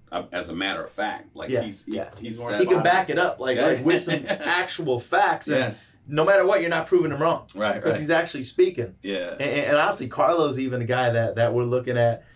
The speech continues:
Speaker 2: trying to
Speaker 1: Carlo's
Speaker 2: bring
Speaker 1: awesome.
Speaker 2: on the network because Carlo's just an amazing diehard Lions fan.
Speaker 3: Yeah.
Speaker 2: And it's just
Speaker 3: It's
Speaker 2: authentic.
Speaker 3: fun to have him. Uh, you,
Speaker 2: Fun.
Speaker 3: just listening to that guy, like, or when he starts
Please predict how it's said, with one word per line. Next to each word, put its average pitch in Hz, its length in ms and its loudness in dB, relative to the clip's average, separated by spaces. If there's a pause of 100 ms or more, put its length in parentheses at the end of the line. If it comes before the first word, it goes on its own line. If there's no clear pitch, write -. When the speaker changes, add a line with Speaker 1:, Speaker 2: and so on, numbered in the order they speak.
(120)
Speaker 2:
trying 127 240 -2
to 120 60 0
Speaker 1:
Carlo's 113 60 -2
Speaker 2:
bring 131 160 -2
Speaker 1:
awesome. 123 120 -4
Speaker 2:
on 120 80 0
the 120 60 0
network 123 360 -2
because 120 340 -2
Carlo's 180 500 2
just 175 220 -4 (300)
an 147 140 2
amazing 143 440 -2
diehard 135 480 -2
Lions 139 380 -6
fan. 170 320 -4
Speaker 3:
Yeah. 98 300 -4 (200)
Speaker 2:
And 143 200 0
it's 139 140 -6
just 156 180 -2
Speaker 3:
It's - 120 -20
Speaker 2:
authentic. 143 440 0
Speaker 3:
fun 175 140 0
to 156 80 -2
have 123 220 -4
him. 110 200 -12
Uh, 113 200 -12
you, 131 220 -6
Speaker 2:
Fun. 165 420 2 (200)
Speaker 3:
just 170 180 -8
listening 175 380 -2
to 160 100 -2
that 131 200 -4
guy, 117 260 -6
like, 123 180 -2
or 127 160 -2
when 135 180 -6
he 143 80 -8
starts 131 380 -8